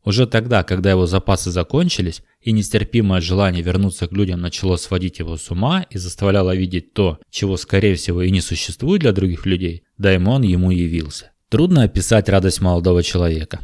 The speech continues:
Он встретил существо и угостил его бокалом своей крови. Даймон принял угощение и заговорил с ним. Точнее, он больше спрашивал, а парень отвечал. Он рассказал Даймону о своих горестях, об уникальности и слепоте других людей.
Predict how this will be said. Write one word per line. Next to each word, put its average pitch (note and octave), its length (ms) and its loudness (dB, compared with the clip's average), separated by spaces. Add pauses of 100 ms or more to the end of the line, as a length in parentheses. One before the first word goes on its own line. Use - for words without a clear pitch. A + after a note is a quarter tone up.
(260)
Он A2 120 2
встретил A2 380 0
существо G2+ 640 0
и - 200 -4
угостил G2 560 2
его F2+ 100 4
бокалом F#2+ 480 2
своей F2 320 -2
крови. D#2+ 400 -4 (280)
Даймон G#2+ 400 0
принял F2+ 340 -2
угощение A2 600 -4
и A#2+ 200 -2
заговорил F#2 560 0
с - 120 -12
ним. F2 240 -10 (220)
Точнее, F#3 380 0
он B2+ 100 2
больше A2+ 300 2
спрашивал, D#2 680 -4 (100)
а F#2 100 -4
парень G2 380 2
отвечал. F2+ 560 -4 (260)
Он G3 200 2
рассказал A#2 500 2
Даймону F#2+ 460 4
о E2+ 40 0
своих F#2+ 340 0
горестях, G2 720 -2
об F#2 140 -2
уникальности A2+ 800 -2
и F#2+ 60 -2
слепоте F#2+ 420 -2
других F2+ 400 -4
людей. G#2+ 480 -6